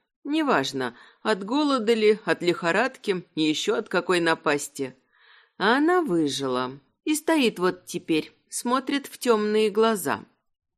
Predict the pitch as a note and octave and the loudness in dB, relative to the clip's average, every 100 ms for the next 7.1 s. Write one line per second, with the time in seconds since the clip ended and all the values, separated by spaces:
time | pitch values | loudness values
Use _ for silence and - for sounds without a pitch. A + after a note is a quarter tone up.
0 | _ - - - C#4+ E4 E4 D4+ D4 C#4 | _ -18 -16 -4 0 2 2 2 2 0
1 | C4 B3 D#3 B2+ G2+ - _ _ - G3+ | -2 -4 -4 -4 -6 -12 _ _ -4 -2
2 | A3+ A#3 A#3 - A#3 A3+ C4 A#3+ B3 C#4 | 0 0 -2 -4 -2 -2 -4 -4 -4 -4
3 | C4+ G3 C#3+ D3+ D#3+ - A#3 C4 G3+ G#3+ | -2 0 0 0 -2 -6 -4 -2 2 2
4 | B3 B3 F#3 C#3 - C3 A#2+ - _ A3+ | 0 -2 0 0 0 -2 -2 -4 _ -2
5 | G#3+ A#3+ C#4 D4 C#4 A3 B3 C#4 A#3+ A3+ | 0 -2 0 0 0 0 0 0 0 0
6 | D#3 F3+ E3+ F3+ G3 D#3 - - - F#2 | 2 2 2 0 0 -2 -6 -12 -10 -10